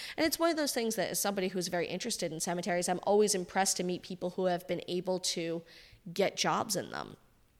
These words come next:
I remember a young lady that I had run across. Um, we used to run into each other at, like, mixers when I belonged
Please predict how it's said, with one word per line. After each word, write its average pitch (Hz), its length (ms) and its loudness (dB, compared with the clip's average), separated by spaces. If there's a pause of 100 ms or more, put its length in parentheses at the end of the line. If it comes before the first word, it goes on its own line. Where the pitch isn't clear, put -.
(460)
I 214 100 6
remember 208 280 4
a 196 60 6
young 196 220 4
lady 190 260 4
that 185 140 2
I 180 100 6
had 180 140 2
run 175 160 2
across. 180 640 2 (480)
Um, 185 280 2
we 196 100 4
used 202 180 4
to 196 60 0
run 190 160 0
into 190 200 0
each 180 140 0
other 175 180 0
at, - 120 -2
like, 170 180 -6
mixers 190 680 2
when 185 160 0
I 180 100 2
belonged 175 600 -2